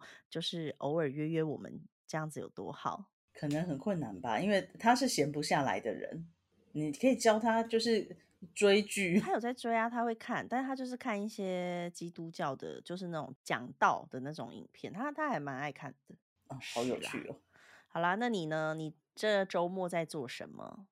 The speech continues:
Speaker 2: 哦，我这个，我这个周末在睡觉。
Speaker 1: 睡觉？
Speaker 2: <laughs> 因为我上礼拜很忙，忙到我同事跟我说：“哎，你要记得呼吸耶。”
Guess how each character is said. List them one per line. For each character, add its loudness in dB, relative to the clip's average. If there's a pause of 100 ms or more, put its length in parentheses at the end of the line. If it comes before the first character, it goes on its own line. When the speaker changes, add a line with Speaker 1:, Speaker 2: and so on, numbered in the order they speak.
Speaker 2:
哦， -2
我 -4
这 2
个， 0
我 -4
这 -4
个 -4
周 8
末 8
在 0
睡 4
觉。 4
Speaker 1:
睡 -4
觉？ 2
Speaker 2:
<laughs> 8
因 8
为 12
我 6 (280)
上 6
礼 4
拜 8
很 4
忙， 2
忙 4
到 8
我 8
同 0
事 2
跟 0
我 2
说 2
：“哎， 0
你 -2
要 0
记 -2
得 6
呼 -2
吸 2
耶。” 2